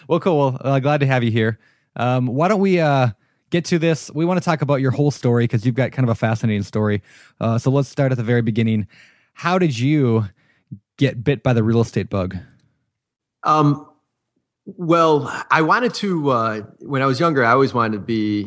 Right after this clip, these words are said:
Speaker 2: you know, just associated with, with Wall Street or money. I, I kinda always be a stockbroker.
Speaker 1: Yep.
Speaker 2: But growing up in the late nineties, we, you know, that kind of went online and kinda did away without your, with, uh, your traditional, uh, stockbroker,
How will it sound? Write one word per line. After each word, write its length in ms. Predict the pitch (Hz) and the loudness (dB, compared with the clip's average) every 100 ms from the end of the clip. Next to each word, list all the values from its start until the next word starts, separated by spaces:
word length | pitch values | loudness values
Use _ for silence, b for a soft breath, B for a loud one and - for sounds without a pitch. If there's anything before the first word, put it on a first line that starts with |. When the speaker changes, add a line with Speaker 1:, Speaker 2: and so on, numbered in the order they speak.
| 127 | -4
Speaker 2:
you 100 | 185 | 0
know, 160 | 165 | 2
just 220 | 143 180 156 | 2 0 0
associated 680 | 147 151 - 135 117 107 107 | 0 0 2 2 2 -2 -2
with, 320 | 113 98 - | -4 -4 -8
with 240 | 95 104 | -6 -4
Wall 240 | 101 113 117 | 0 0 0
Street 460 | - 123 113 104 | 0 0 0 -2
or 120 | 92 | -4
money. 540 | 92 123 120 117 113 110 | -2 2 2 2 2 2
I, 240 | 107 110 | 2 0
I 40 | 113 | 0
kinda 200 | 127 113 | 2 2
always 240 | 113 107 | 2 2
be 100 | 110 | 0
a 80 | 90 | -2
stockbroker. 800 | - 104 117 107 95 95 95 - _ B | 0 0 2 -2 -2 -6 -8 -14 _ B
Speaker 1:
Yep. 200 | 147 135 - | -2 -2 0
Speaker 2:
But 140 | 117 | 0
growing 300 | 127 131 127 | 2 2 4
up 200 | 131 - | 2 2
in 180 | 127 117 | -2 -2
the 180 | 113 110 | -2 0
late 240 | 123 127 | 0 0
nineties, 560 | 123 127 123 113 110 - | 0 0 0 -2 -6 -6
we, 340 | 110 107 104 | -4 -4 -6
you 100 | - 107 | -8 -6
know, 120 | 98 | -4
that 160 | 113 | -4
kind 200 | 113 110 | -2 -2
of 100 | 104 | -2
went 240 | 104 101 101 | -2 -4 0
online 540 | 110 107 110 110 101 | 2 4 2 2 0
and 180 | 101 98 | -4 -6
kinda 240 | 113 104 | -4 -4
did 160 | 101 113 | -2 0
away 220 | 104 113 | 2 2
without 300 | 101 107 107 | 2 0 0
your, 140 | 98 98 | -2 -4
with, 400 | 104 92 - 110 | -4 -4 -6 -4
uh, 120 | 98 | -2
your 180 | 95 92 | -2 -4
traditional, 680 | - 113 120 101 92 92 - | -2 0 0 0 -2 -2 -4
uh, 380 | 98 95 90 87 | -2 0 -2 -4
stockbroker, 760 | 104 - 113 - 95 92 90 b | -6 -2 0 0 -2 -2 -4 b